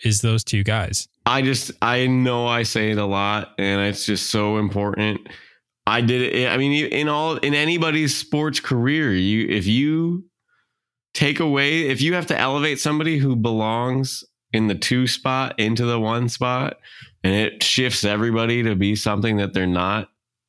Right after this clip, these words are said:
Speaker 2: it will change the whole offense, even to the blocking scheme. Like, Davante Adams is a hell of a wide receiver run blocker.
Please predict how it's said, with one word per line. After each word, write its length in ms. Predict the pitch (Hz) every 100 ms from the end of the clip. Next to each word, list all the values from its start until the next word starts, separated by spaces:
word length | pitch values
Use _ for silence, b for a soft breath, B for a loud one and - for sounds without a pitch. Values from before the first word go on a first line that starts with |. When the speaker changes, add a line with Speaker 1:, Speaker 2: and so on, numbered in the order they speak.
| _
Speaker 2:
it 220 | 123 139 - - _
will 220 | 127 120
change 540 | 113 - 120 123 123 107
the 120 | 101
whole 500 | 92 110 110 107 98 -
offense, 640 | 98 107 104 90 82 - B B -
even 400 | 139 151 170 143
to 120 | -
the 100 | 139
blocking 580 | 104 104 120 143 156 120
scheme. 420 | - - 85 82
Like, 200 | 87 95
Davante 380 | 92 107 139 202
Adams 380 | 151 139 151 131
is 120 | 113
a 100 | 101
hell 180 | 113 131
of 100 | 120
a 120 | 113
wide 240 | 98 101
receiver 680 | 113 101 117 107 104 98 85 -
run 260 | 90 101
blocker. 560 | 113 87 82 87 87 78